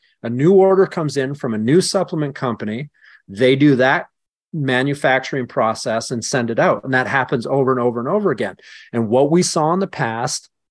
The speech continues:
is a company would test positive, you'd get batch numbers, you'd get all this information, and you'd be like, "Oh, you tested positive," especially in the pro hormone days or the big product days, because this third-party company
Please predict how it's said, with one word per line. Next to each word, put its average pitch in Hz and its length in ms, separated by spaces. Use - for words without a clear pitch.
is 123 160
a 120 40
company 165 400
would 156 160
test 160 320
positive, 131 520
you'd 120 160
get 135 200
batch 131 380
numbers, 131 460
you'd 113 160
get 127 120
all 120 160
this 156 200
information, 135 760
and 147 80
you'd 151 120
be 160 100
like, 143 320
"Oh, 202 140
you 143 140
tested 170 400
positive," 185 460
especially 143 400
in 165 60
the 151 80
pro 135 240
hormone 185 440
days 110 440
or 131 260
the 120 80
big 117 320
product 190 380
days, 113 300
because 139 380
this 151 320
third-party 170 560
company 143 640